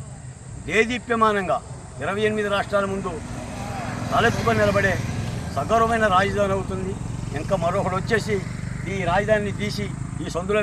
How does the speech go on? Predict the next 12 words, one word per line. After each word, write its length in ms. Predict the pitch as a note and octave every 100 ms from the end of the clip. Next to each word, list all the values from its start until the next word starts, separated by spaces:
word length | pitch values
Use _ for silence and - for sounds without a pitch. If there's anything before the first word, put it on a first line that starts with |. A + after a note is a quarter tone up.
| G3
పెడతా, 220 | G3 G3+ F#3+
ఆ 40 | E3+
సందులో 240 | F3 G3 G3+
పెడతా, 240 | F#3+ F3+ G3 - - - - - C3+
నెత్తిన 260 | D#3 G#3+ G#3
పెట్టుకొని 300 | G3+ G#3 F#3+
ఎత్తుకుపోతా, 480 | D#3 A3 G3+ G3 G3 D#3+
గంపలో 260 | E3+ G#3+ G#3
పెట్టి 160 | G3+ F#3+
ఎత్తుకుపోతానంటే 680 | - G3 G3 G3 F#3 G3+ F#3 D3 - - - -
దోల 240 | D3 F3+ G3 F#3
తీరుస్తాడు 420 | F#3+ - G3+ F#3+